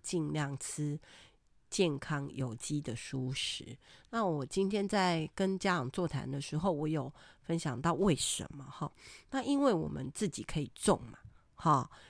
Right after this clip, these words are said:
那我们知道我们种的时候放了些什么东西嘛，哈，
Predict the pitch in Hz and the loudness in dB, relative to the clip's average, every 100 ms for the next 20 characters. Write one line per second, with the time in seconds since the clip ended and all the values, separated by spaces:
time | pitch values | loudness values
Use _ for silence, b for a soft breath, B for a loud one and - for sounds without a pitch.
0 | B 220 208 156 139 147 - 196 226 175 | B -2 0 0 0 -2 -2 0 4 4
1 | 143 131 120 143 - - 139 123 - 123 | 4 -2 -6 -4 4 4 4 -2 -6 -2
2 | - 143 - 147 131 131 143 - - 131 | 0 2 4 4 2 -2 -4 -4 -10 -10
3 | - - - - - 113 - b b - | -10 -8 -8 -8 -8 -8 -14 b b 2
4 | 165 | 2